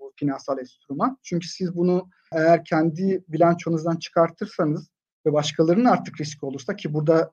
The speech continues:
artık riski alan sigorta şirketi oluyor. Dolayısıyla siz ne kadar çok böyle kredi verirseniz sizin o kadar avantajınız, a-, avantajınız var. Çünkü siz bu riski kendiniz katlanmıyorsunuz, sigorta veren şirket katlanıyor.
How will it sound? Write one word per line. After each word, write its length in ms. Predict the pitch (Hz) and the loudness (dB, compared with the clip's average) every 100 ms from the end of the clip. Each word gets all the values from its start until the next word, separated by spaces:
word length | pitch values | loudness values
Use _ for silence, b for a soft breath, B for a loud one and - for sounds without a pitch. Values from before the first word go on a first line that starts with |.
| - | -4
artık 420 | 147 151 151 151 | -4 -4 -8 -8
riski 320 | 151 - 185 | -10 -4 -2
alan 260 | 156 151 156 | 2 0 0
sigorta 440 | - 143 175 180 | -4 -2 0 -2
şirketi 420 | - 147 135 123 | -8 -10 -10 -14
oluyor. 420 | - 131 143 240 269 B B B _ | -12 -6 -2 -2 -2 B B B _
Dolayısıyla 300 | 151 165 202 | -6 -2 -2
siz 520 | 190 - - 208 202 - | -2 -4 0 0 0 -2
ne 120 | 175 | 2
kadar 300 | 233 226 208 | 6 6 4
çok 380 | - 175 - _ _ _ _ 151 | 0 -2 -4 _ _ _ _ 2
böyle 400 | 165 165 170 170 | 4 8 8 6
kredi 360 | 165 160 165 | 2 0 2
verirseniz 480 | 175 233 - 202 247 | 2 0 -4 -6 -6
sizin 180 | - 226 | -4 -2
o 100 | 208 | 2
kadar 200 | 180 220 | 4 6
avantajınız, 640 | 202 190 190 170 165 131 - - | 6 4 0 -2 -4 -6 -8 -6
a-, 60 | |
avantajınız 640 | 175 170 165 165 156 165 147 | -2 0 0 -2 -4 -4 -4
var. 100 | 123 | -6
Çünkü 220 | 180 175 | -8 -8
siz 220 | - 180 | -8 -4
bu 120 | 185 | -2
riski 460 | 180 175 - 202 190 _ | -2 -8 -6 -4 -4 _
kendiniz 320 | - 185 180 | 0 0 -2
katlanmıyorsunuz, 800 | 185 185 226 226 220 220 233 233 _ _ - | -4 0 2 2 -2 -6 -8 -8 _ _ -14
sigorta 420 | 214 214 208 170 | 0 2 4 4
veren 200 | 147 131 | 4 0
şirket 340 | - - 131 - _ _ _ | -10 -14 -18 -20 _ _ _
katlanıyor. 480 | 143 - 131 120 | -12 -8 -10 -10